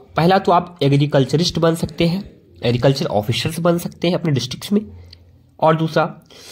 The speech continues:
तीसरा असिस्टेंट प्लांटेशन मैनेजर भी बन सकते हैं,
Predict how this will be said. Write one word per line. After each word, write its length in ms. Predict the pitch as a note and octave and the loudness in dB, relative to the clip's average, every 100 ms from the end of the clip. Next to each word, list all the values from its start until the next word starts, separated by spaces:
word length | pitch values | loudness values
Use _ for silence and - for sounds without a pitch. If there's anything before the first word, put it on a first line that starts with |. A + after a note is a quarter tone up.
| - - - - _ _ - | -20 -20 -20 -20 _ _ -2
तीसरा 220 | G3+ G#3 | 2 2
असिस्टेंट 600 | - E3 F#3+ - G#3+ G#3+ A3 - - - - - | 2 0 0 2 2 2 -4 -6 -20 -20 -8 0
प्लांटेशन 520 | C#3+ D3 D#3+ D#3 G#3 | 2 2 0 0 2
मैनेजर 400 | C#3+ A#2+ A2+ A#2+ | 2 2 2 2
भी 100 | D3+ | 2
बन 120 | E3+ | 0
सकते 340 | E3+ F3 - E3+ | -2 -6 -2 -4
हैं, 140 | E3 | -4